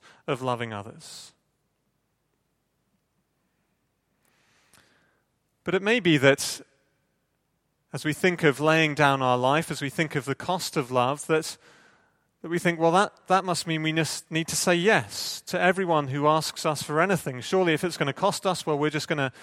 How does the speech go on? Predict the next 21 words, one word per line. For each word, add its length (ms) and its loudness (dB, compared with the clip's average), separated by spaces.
be 140 -4
sacrificing 760 -2
and 80 -6
giving 300 0
up 240 0
everything." 480 -2
But, 300 -2
but 120 -6
the 80 -2
cost 520 -6
of 180 -4
love 380 2
may 240 0
sometimes 580 -6
come 600 -6
in 100 -10
saying 400 -4
no 380 -4
rather 320 -4
than 200 -8
yes. 640 -10